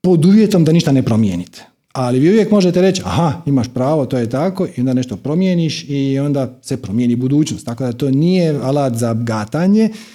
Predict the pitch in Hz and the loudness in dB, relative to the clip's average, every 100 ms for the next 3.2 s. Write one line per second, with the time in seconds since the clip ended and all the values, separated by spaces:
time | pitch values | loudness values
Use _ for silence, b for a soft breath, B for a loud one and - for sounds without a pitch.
0 | B B - 120 117 110 107 120 139 151 | B B -6 -4 -2 -2 -4 -4 -2 -2
1 | 117 117 120 143 165 135 - 110 104 117 | -2 -2 -2 0 -2 -4 -6 -6 -4 -2
2 | 120 110 98 98 113 113 98 - 143 143 | -2 -4 -6 -10 -6 -4 -6 -4 -2 -2
3 | 123 | -4